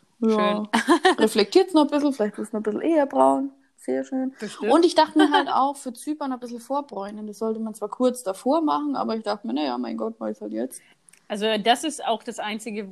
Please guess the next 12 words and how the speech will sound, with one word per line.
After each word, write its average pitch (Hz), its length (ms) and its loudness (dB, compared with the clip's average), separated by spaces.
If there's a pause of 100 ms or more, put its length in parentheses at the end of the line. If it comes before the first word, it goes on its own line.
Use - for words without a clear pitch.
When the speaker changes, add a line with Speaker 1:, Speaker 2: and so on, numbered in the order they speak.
Speaker 2:
wo 202 140 -4
ich 208 160 -8
sag, 185 200 -2
okay, 185 280 -8
Solarium 175 580 -6
ja. 175 400 -6 (400)
Wenn 190 220 -4
du 190 340 -4
die 196 180 0
Haut 202 280 4
schon 196 180 0
mal 180 280 0